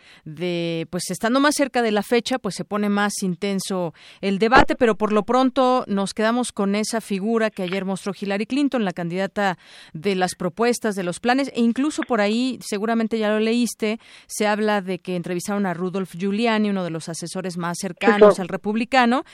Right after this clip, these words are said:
Speaker 1: y pues admitió la derrota y dijo, "Solo porque Hillary ganó el primer debate no significa que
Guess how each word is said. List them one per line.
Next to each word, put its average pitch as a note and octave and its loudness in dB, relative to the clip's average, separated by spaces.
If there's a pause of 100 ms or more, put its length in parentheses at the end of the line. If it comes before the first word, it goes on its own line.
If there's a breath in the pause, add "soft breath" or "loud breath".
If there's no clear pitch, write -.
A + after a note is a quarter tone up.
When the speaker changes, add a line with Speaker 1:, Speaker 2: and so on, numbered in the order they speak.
(240 loud breath)
Speaker 1:
y G3+ -4
pues G3+ -2
admitió G#3 2
la D4 4
derrota C#4+ 2
y - 0
dijo, C#4+ 0
"Solo D#4 2
porque A3 0
Hillary C4 0
ganó G3 -2
el A#3 -2
primer A3 0
debate G#3+ -2
no A3 0 (120)
significa F#3 -6
que E3 -8